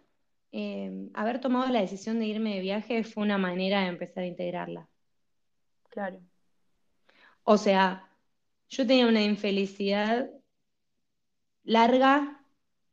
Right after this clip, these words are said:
Speaker 1: eh, de mucho tiempo, muchos años, eh, con periodos mejores, peores, más arriba, más abajo, pero era una infelicidad de largos años.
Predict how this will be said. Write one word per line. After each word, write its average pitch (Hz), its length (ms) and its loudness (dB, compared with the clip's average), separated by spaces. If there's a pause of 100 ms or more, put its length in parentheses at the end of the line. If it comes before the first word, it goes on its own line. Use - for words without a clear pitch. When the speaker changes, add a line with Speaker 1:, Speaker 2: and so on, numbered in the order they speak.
(380)
Speaker 1:
eh, 180 680 -6
de 185 160 -10
mucho 226 340 -4
tiempo, 226 580 -2 (380)
muchos 214 320 -2
años, 226 640 2 (1080)
eh, 170 340 0
con 180 160 0
periodos 185 640 2
mejores, 220 760 4
peores, 185 480 0
más 180 200 -8
arriba, 175 260 -8
más 175 160 -10
abajo, 208 300 2
pero 175 180 0
era 190 100 2
una 175 140 -2
infelicidad 175 560 -6
de 185 80 0
largos 180 400 -4
años. 233 400 -2